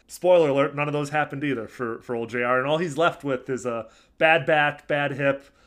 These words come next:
and I tell a bunch of people, "I used to be able to jump so high," and they go, "Cool, man."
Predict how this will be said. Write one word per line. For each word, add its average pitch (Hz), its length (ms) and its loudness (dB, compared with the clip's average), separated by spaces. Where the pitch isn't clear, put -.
and 139 100 -2
I 131 80 2
tell 160 260 4
a 147 60 2
bunch 143 240 -2
of - 60 -18
people, 139 200 -2
"I 151 80 4
used 165 160 -2
to 156 40 -10
be 147 100 -4
able 147 160 -2
to 139 80 -4
jump 143 300 -4
so 175 300 2
high," 143 300 2
and 120 240 -10
they 120 100 -2
go, 110 340 -4
"Cool, 139 220 0
man." 110 280 -6